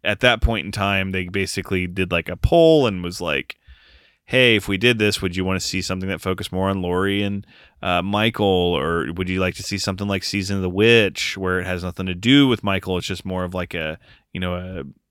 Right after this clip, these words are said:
Twilight Zone saga? Or would you like us to add some new character from the Myers family?" And all these things. And eventually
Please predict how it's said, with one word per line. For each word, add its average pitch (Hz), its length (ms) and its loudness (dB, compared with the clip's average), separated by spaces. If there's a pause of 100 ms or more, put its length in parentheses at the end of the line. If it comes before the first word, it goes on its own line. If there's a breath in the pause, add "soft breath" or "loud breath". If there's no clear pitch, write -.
(320)
Twilight 147 380 4
Zone 104 240 -2
saga? 92 400 0
Or 98 380 0
would 98 180 -2
you 95 80 -2
like 95 340 0 (260 loud breath)
us 101 200 0
to - 120 -8
add 104 220 0
some 117 240 0
new 143 220 4
character 101 560 2
from 98 180 -4
the 92 80 -2
Myers 90 400 -2
family?" 90 480 -4
And 87 140 -8 (520 loud breath)
all 131 160 6
these 135 180 6
things. 120 260 2
And 101 160 -2
eventually 117 760 2